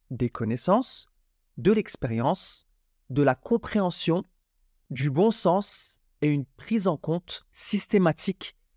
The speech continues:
des conséquences. Ça veut dire qu'en fait, on peut dire que la sagesse, c'est la compréhension profonde de la vie, du réel, et c'est cette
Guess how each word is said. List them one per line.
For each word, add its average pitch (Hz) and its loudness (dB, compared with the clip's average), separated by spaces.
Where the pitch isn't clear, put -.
des 131 2
conséquences. - -2
Ça 139 -4
veut 135 -2
dire 240 4
qu'en 180 0
fait, - -4
on 165 0
peut 170 0
dire 175 0
que 170 2
la 131 6
sagesse, - 0
c'est - -2
la 135 4
compréhension 180 -2
profonde 196 -2
de 131 0
la 147 4
vie, 160 -6
du 135 -4
réel, 165 2
et 151 4
c'est 147 -4
cette - -2